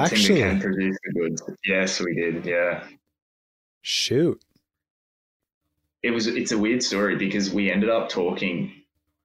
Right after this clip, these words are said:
Speaker 2: for a bit and then it just sort of died off, and I actually saw someone else for a little bit,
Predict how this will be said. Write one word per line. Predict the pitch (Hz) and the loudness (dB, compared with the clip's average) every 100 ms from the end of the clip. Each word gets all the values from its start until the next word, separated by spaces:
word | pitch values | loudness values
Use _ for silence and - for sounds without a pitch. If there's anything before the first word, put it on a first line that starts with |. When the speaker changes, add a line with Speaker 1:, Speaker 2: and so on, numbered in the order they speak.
| _ _ _ _ | _ _ _ _
Speaker 2:
for | - 98 | -4 -2
a | |
bit | 95 90 - - | 0 -2 -2 -4
and | 92 | -2
then | 92 90 90 | 0 0 -2
it | 87 98 | -2 -2
just | 98 98 | -2 -2
sort | 104 | -2
of | 92 | -2
died | 76 87 85 | 0 0 2
off, | 85 85 | 0 0
and | 87 | -2
I | 87 | 0
actually | 98 98 98 | -2 -2 -2
saw | - 87 90 | -2 0 0
someone | 92 90 85 | 0 -2 -2
else | 80 95 | -2 -2
for | - 95 | -2 -2
a | |
little | 90 87 | 0 -2
bit, | 85 71 | -2 -4